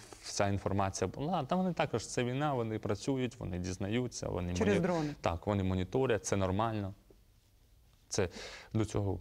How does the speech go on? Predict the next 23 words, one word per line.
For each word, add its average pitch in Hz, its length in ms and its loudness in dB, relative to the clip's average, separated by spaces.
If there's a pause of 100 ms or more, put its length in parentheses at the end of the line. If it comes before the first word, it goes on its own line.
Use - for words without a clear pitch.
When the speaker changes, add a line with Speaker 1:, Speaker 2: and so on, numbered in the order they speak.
Speaker 1:
м, 95 200 0
е, 90 540 0
потрібно 95 360 2
бути 92 240 -2
готовим. 92 380 -6 (1000)
Speaker 2:
А 180 140 0
що - 160 0
вас 208 180 2
врятувало 190 460 2
тоді, 180 200 0
якщо 175 320 0
вони 180 180 4
знали, 180 340 2 (400)
е, 170 200 2
от - 160 0
вони 202 180 4
вашу 185 320 2
позицію 151 460 -2
знали? 185 400 2 (540)
Speaker 1:
Мою 113 260 4
вони 113 200 4
не 110 140 2
знали. - 260 -8